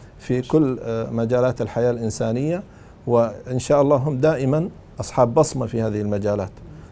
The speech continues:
وهذا ما، آه، نتمناه من الإخوة جميعا، أن يكونوا أصحاب بصمة في مجالاتهم، آه، لأنه ال-، القرآن الكريم،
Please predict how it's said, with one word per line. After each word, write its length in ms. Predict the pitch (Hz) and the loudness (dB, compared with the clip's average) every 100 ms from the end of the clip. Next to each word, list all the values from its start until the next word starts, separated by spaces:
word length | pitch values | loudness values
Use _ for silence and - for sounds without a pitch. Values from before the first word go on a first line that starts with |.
| - | -4
وهذا 340 | 123 160 160 | 2 2 2
ما، 140 | 143 117 117 117 | 0 -2 -6 -6
آه، 240 | 113 113 | -6 -4
نتمناه 540 | 113 117 127 123 135 127 | -2 -2 -2 -2 -2 -2
من 120 | 117 | -4
الإخوة 320 | 110 123 113 | -4 -4 -2
جميعا، 500 | 110 117 151 117 143 - - - - - | 0 2 2 0 -2 -6 -18 -20 -12 -4
أن 80 | 117 | -2
يكونوا 380 | 123 160 135 | 0 0 2
أصحاب 360 | 131 - 151 120 | 0 0 0 2
بصمة 340 | 147 - 143 147 - - - | 0 0 -4 -6 -12 -20 -8
في 140 | 127 | -2
مجالاتهم، 840 | 123 117 117 120 131 151 131 165 202 - - - - | 0 2 2 2 0 -2 -2 -2 -6 -16 -20 -20 -10
آه، 320 | 113 104 104 113 | -6 -4 -4 -4
لأنه 560 | 120 135 131 127 123 - - | -2 0 2 2 0 -4 -6
ال-، 180 | 113 110 | -4 -4
القرآن 580 | 113 110 - 117 165 | -4 -4 -2 0 2
الكريم، 520 | 165 156 143 135 135 | 2 0 0 0 -2